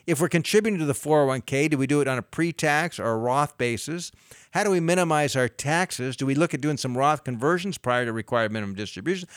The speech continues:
I mean, there's so many different things. And, and really, a good investment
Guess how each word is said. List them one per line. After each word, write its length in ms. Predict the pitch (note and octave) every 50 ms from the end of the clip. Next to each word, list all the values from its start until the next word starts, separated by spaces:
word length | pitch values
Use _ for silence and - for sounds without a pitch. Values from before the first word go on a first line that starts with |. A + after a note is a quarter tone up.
| - - -
I 80 | F#3 G3
mean, 120 | G3 F#3+
there's 160 | F#3+ F3+ -
so 200 | - - B3 C4
many 160 | C4+ C4 A#3
different 300 | G3+ F#3 E3+ - E3 C#3
things. 400 | - F#3 F3+ D#3+ C#3+ C#3 A#2 - - _ _ _ _ _ _ - _ _ -
And, 180 | F3 F3 F3 - _ -
and 220 | G3+ F3+ F3+ F#3
really, 360 | B3+ D4 C#4 A3+ F#3+ F3 D3+ - _ _ - _ _ _ _ _ _ _ _ _ _ _ _ -
a 80 | - -
good 300 | - - - B3+ D4 D4
investment 720 | B3+ E3+ B2 F3+ G#3+ B3 A#3 - - E3 C#3 - - -